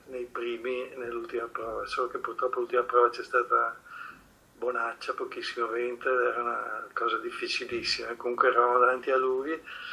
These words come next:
Poi all'ultima bolina ci ha passato, però, insomma, non è riuscito ad arrivare avanti, era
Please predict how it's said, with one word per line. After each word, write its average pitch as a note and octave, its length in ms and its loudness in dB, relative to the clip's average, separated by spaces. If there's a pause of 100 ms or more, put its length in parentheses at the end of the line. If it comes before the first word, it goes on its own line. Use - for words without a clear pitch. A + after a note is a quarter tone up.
(760)
Poi C#3+ 240 8
all'ultima C#3+ 540 6
bolina C3+ 720 6
ci - 140 0
ha B2+ 80 6
passato, C3 840 6
però, A2+ 1200 0 (180)
insomma, G#2 280 -20 (120)
non G#2 120 -10
è - 40 -14
riuscito - 460 -14
ad G2+ 60 -10
arrivare G#2+ 400 -8
avanti, G2+ 480 -10
era G2+ 280 -12